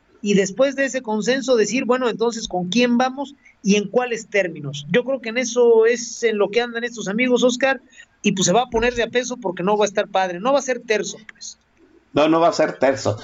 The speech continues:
Speaker 2: Ah, hay una contención de daños de los pactos implícitos que mantuvieron, pues, la familia feliz, siento yo,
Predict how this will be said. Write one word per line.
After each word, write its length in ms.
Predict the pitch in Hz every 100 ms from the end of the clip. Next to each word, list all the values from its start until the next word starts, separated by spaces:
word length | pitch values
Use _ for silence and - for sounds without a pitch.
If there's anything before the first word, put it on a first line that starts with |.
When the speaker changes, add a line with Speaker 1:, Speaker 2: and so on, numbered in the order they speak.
| - -
Speaker 2:
Ah, 160 | - -
hay 180 | 180 185
una 200 | 196 202
contención 880 | 160 135 135 123 120 113 143 151 160
de 120 | 160
daños 600 | 135 143 147 160 147 123
de 500 | 117 113 113 113 101 101
los 280 | 101 107 107
pactos 500 | - 151 147 170 135
implícitos 720 | 123 110 135 135 135 139 135 - _ - - _
que 120 | -
mantuvieron, 760 | 117 117 113 110 120 135 147 139
pues, 120 | 113
la 100 | 98
familia 400 | 131 101 110 135
feliz, 420 | 135 151 294 - -
siento 420 | - 170 156 156
yo, 240 | 123 107